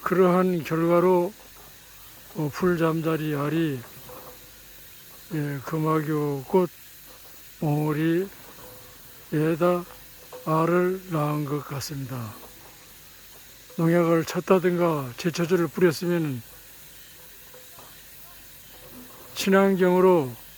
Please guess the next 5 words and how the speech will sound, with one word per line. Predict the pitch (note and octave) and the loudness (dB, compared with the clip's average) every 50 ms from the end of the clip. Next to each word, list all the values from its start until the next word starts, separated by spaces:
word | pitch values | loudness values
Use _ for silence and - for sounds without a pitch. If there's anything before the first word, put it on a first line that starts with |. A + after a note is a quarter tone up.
| - - - - - - - - - - - | -20 -20 -20 -20 -20 -20 -20 -20 -20 -12 -8
금화교를 | - - E3 D#3+ D#3+ E3+ E3+ D#3+ F3 D#3+ E3 D#3 D3+ | -6 -4 -2 0 2 2 2 2 2 2 0 0 -2
키우지 | - - - F#3 F3+ F3 E3 | -4 -4 -2 0 2 2 2
않았다면 | D3+ C#3+ D3 D3+ C#3+ - E3+ D#3+ D#3 D3+ C#3+ C3 A#2+ A#2+ - - - - - - - - - - - | 0 0 -2 -2 -2 -2 -2 0 -2 -2 -4 -6 -8 -10 -14 -18 -20 -20 -20 -20 -20 -20 -12 -4 -2
이러한 | F3 D#3+ E3 F3 D#3+ D#3+ E3+ E3+ D#3+ D3 C#3 D3 - - - - - - - - - - - - - - - - - | 0 4 4 4 4 4 2 0 -2 -4 -6 -8 -12 -18 -20 -20 -20 -20 -20 -20 -20 -20 -20 -20 -20 -20 -20 -18 -10
자연의 | - - D#3+ E3 F3+ F#3+ F#3+ F#3+ F#3 F#3+ G3 F#3 E3 C#3+ C3+ | -6 -2 2 4 6 8 8 8 8 6 6 4 4 0 -2